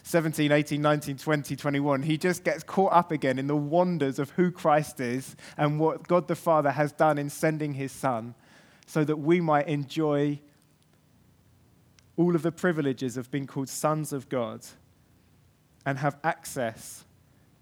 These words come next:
to the, even the opportunity to be holy. And it's actually in the rest of the letter that Peter starts to get into the detail of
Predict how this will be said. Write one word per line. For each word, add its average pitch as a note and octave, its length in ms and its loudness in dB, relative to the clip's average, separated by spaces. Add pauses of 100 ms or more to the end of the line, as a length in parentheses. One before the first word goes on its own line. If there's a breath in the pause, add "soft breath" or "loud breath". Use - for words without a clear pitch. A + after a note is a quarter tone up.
(200)
to D#3+ 240 0
the, D3+ 200 -2
even D#3+ 240 -2
the D3+ 160 -4
opportunity D3 680 -6
to A2+ 120 -14
be A2+ 180 -6
holy. A2 460 -10 (280 soft breath)
And C#3+ 140 -4
it's C#3 220 -8
actually D3 420 -2
in C3 100 -6
the C3 100 -4
rest D3+ 400 0
of C3+ 100 -8
the C#3+ 80 -4
letter C3+ 380 -4
that A2+ 220 -8
Peter C#3+ 280 -6
starts C#3+ 440 -4
to C#3+ 80 -12
get C3+ 160 -6
into B2+ 200 -12
the B2+ 100 -10
detail A2+ 600 -6
of A2+ 260 -8